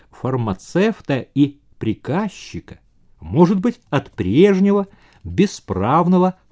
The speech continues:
положения евреев». Парижский орган сионистов «Рассвет»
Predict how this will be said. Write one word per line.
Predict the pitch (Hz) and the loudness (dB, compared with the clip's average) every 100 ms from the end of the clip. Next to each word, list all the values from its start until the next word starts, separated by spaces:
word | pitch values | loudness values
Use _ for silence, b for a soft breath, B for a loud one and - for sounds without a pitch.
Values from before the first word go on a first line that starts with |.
| - | 0
положения | 156 120 92 - 101 135 147 143 | 2 2 -2 -4 -2 0 0 -2
евреев». | 123 117 104 90 76 67 - _ _ _ _ _ _ _ _ _ b b b b b b b b _ _ _ _ | 0 -2 -2 -4 -8 -14 -20 _ _ _ _ _ _ _ _ _ b b b b b b b b _ _ _ _
Парижский | - 120 240 240 - - 170 127 - | 0 2 2 0 -8 0 2 2 2
орган | 160 160 143 107 - | 2 4 0 -2 -6
сионистов | - - 117 113 151 - 131 120 | -16 -6 -2 0 0 -2 -4 -4
«Рассвет» | 104 90 - 85 87 92 | -4 -4 -6 -6 -6 -6